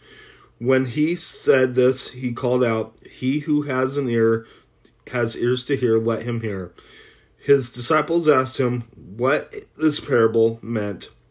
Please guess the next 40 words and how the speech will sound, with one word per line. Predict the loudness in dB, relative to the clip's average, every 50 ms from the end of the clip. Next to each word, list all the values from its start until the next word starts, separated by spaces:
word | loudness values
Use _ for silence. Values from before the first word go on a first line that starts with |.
| _
He | -6 -6 -4
said, | 0 0 0 0 0 -2
"The | -4
knowledge | -4 -2 0 0 2 0 0 -2 -2
of | 0 0 0 2
the | 4 2 2 2
secrets | 0 -6 -6 -4 -4 -4 -4 -4 -4
of | -6 -6 -4
the | -6 -6
kingdom | -6 -6 -6 -6 -4 -4 -4 -4
of | -6 -8 -8 -8
God | -6 -4 -2 -2 -2 -4 -4 -8 -12 -20 -20 -20 -20 -20 -14 _
have | -4 -4 -2 0
been, | 0 0 0 -2 -4 -8
has | -8 -4 -4 -4 -4 -4 -4
been | -2 -2 -2 0 0
given | 0 0 0 0 -2 -2 -4
to | -6 -4 -4
you, | -2 0 0 0 0 -2 -4 -8 -16 _ _ _ _ _ _
but | -2 -2 -2 -2 -2
to | -2 0 0 2
others | 2 2 2 0 0 -2 -4
I | -4 -2 -2
speak | -2 -2 -4 -6 -6 -6 -4 -6
in | -8 -6
parables, | -4 -2 -2 -2 -2 -4 -6 -8 -8 -6
so | -4 -4
that | -2 -2 -4 -4 -6 -8 -12 -20 -20 -20 _ _ _ 2
though | 4 6 6 6
seeing | 4 2 0 2 2 2 2 0 -4 -8 -12 _
they | -4 0 2 2 2
may | 2 2 0 0
not | 0 0 -2 -2 -4
see, | -6 -4 -4 -2 -2 -2 -4 -6 -10 -8
though | -2 2 4 4 4
hearing | 2 0 0 0 0 0 0 2
they | 2 2 2
may | 2 0 0 0
not | -2 -2 -4 -6 -8 -12 _ _ _ -12
understand." | -10 -8 -6 -6 -8 -8 -8 -8 -8 -6 -8 -10 -12 -16